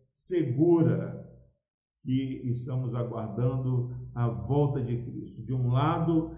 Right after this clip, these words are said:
ele vem resgatar a sua igreja, ele vem levar a igreja militante que se torna triunfante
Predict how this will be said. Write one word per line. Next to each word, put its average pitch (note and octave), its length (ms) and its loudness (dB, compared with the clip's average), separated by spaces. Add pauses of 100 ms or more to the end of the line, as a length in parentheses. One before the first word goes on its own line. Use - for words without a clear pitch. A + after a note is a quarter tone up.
(140)
ele B2+ 280 0
vem D3+ 360 2
resgatar E3+ 920 4
a D3+ 140 -4
sua D3+ 180 -8
igreja, G#2+ 640 -8 (360)
ele D3 320 0
vem E3 680 -2
levar D#3+ 440 4
a D#3+ 80 2
igreja E3 640 4
militante F3+ 1120 0 (280)
que D#3 120 2
se - 280 0
torna F3+ 500 -2
triunfante F#3+ 1000 -2